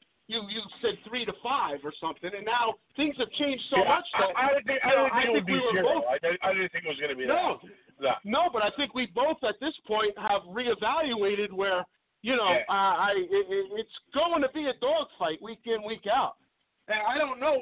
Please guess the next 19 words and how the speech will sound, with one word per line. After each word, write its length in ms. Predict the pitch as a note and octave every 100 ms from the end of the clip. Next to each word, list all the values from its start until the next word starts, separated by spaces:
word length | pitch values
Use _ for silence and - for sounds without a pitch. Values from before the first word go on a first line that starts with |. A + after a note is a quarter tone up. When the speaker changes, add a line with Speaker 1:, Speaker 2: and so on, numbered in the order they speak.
| G#3
Speaker 2:
Yeah, 160 | A3 A3
Speaker 1:
you 240 | A#3+ A#3 B3
know, 160 | A#3
if 80 | A3+ A#3+
there 180 | A#3 C#4+
is 100 | G#3+
Speaker 2:
you 60 |
want 140 | A#3+ D4+
me 80 |
to 100 | E4
show, 160 | - C#5+ C#4 - _ _ _
I 80 | G#3
mean, 160 | A3
the 60 | G#3+
only 240 | A#3+ B3+ -
shot 220 | A#3 A#3+
we 140 | G#3+ G3
have 300 | A3+ A#3
is 60 | D3+